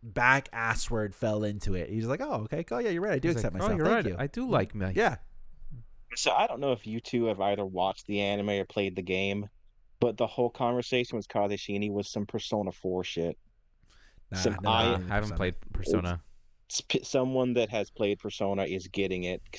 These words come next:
Speaker 3: <laughs> I am a
Speaker 1: <laughs>
Speaker 3: shadow, the true self. Reach out to the truth. That's, that's lit.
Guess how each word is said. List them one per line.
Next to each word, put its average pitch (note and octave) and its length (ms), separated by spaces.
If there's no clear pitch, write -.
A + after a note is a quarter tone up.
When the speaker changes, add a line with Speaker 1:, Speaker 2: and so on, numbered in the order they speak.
Speaker 3:
<laughs> - 320
I A2 220
am A#2 200
a G#2+ 100
Speaker 1:
<laughs> - 0
Speaker 3:
shadow, G2+ 540
the A#2 160
true A#2+ 400
self. G2 420
Reach B2 280
out A2+ 260
to - 100
the G2 120
truth. F#2+ 380
That's, A2 280
that's A2+ 220
lit. B2+ 280